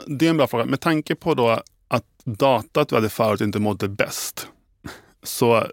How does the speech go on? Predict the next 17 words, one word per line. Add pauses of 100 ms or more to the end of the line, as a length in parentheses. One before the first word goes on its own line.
så
kan
inte
jag
riktigt
svara
på
exakt
vad
som
är
återvärvat
och
nyvärvat. (600)
Men,
men,
eh,